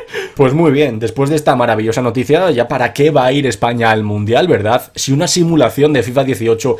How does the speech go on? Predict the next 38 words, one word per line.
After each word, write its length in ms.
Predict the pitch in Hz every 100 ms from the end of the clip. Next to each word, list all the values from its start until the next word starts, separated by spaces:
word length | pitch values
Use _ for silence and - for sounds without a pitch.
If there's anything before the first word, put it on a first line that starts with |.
| -
ya 240 | 117 127 120
ha 40 |
dicho 280 | 120 123 139
que 100 | 123
no 100 | 123
ganará, 380 | 123 127 127 160
pues 140 | 170
que 80 | 147
ni 100 | 123
se 100 | 123
molesten 380 | 120 127 139 139
en 160 | 110
ir. 240 | 127 131 120
<laughs> 400 | - - - 508
Es 180 | 480 480
que 100 | -
esto 220 | 415 -
es... 360 | 370 - - - _ _ 440 - -
Esto 340 | 427 - 190
es 60 | 170
ridículo. 840 | 139 139 135 139 131 123 113 117
Pero 160 | - 139
sin 160 | 143
duda 140 | 143 208
esta 160 | 208
semana 460 | 196 151 151 175 175 -
el 200 | 139 110
plato 280 | 208 226
fuerte 440 | 226 202 170 160 -
nos 200 | 143 143
lo 80 | 165
han 120 | 233
servido 400 | - 196 170 175
desde 240 | 165 147 147
el 120 | 143
periódico 800 | 147 147 214 214 180 185 156 -
El 380 | 196 170 156 147
Mundo. 580 | 156 170 156 101 92